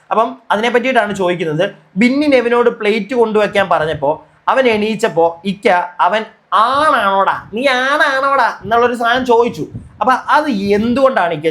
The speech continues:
ചോദിച്ചത്? ആ ചോദ്യം ശരിയാണോ? അതെന്താ പ്ലേറ്റും കൊണ്ടുവെക്കുന്നതും ഈ ആണത്വമായിട്ട് എന്താ ബന്ധം എന്നുള്ളൊരു സാധനമൊക്കെ ഷാനവാസിൻ്റെ അടുക്ക് ചോദിക്കുന്നുണ്ട്. ഷാനവാസ് മറുപടി കൊടുക്കുന്നുണ്ട്, പക്ഷേ കയ്യിൽ നിന്ന് പോകുന്നുണ്ട്,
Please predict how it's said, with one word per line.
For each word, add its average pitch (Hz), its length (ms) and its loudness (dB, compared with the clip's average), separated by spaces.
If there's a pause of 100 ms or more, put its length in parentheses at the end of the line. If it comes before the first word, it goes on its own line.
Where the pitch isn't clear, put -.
ചോദിച്ചത്? 127 360 -6 (100)
ആ 262 120 2 (100)
ചോദ്യം 214 360 -2
ശരിയാണോ? 180 680 0 (320)
അതെന്താ 254 200 0 (100)
പ്ലേറ്റും 233 480 0 (380)
കൊണ്ടുവെക്കുന്നതും 247 760 2
ഈ 233 80 -2
ആണത്വമായിട്ട് 233 680 0
എന്താ 233 160 0
ബന്ധം 185 460 -2
എന്നുള്ളൊരു 202 400 -4
സാധനമൊക്കെ 185 480 -4 (320)
ഷാനവാസിൻ്റെ 175 440 0
അടുക്ക് 175 180 -4
ചോദിക്കുന്നുണ്ട്. 160 360 -4
ഷാനവാസ് 220 320 0
മറുപടി 247 360 0
കൊടുക്കുന്നുണ്ട്, 202 400 0
പക്ഷേ 190 240 0 (600)
കയ്യിൽ 170 160 0
നിന്ന് 190 220 -2
പോകുന്നുണ്ട്, 139 340 -4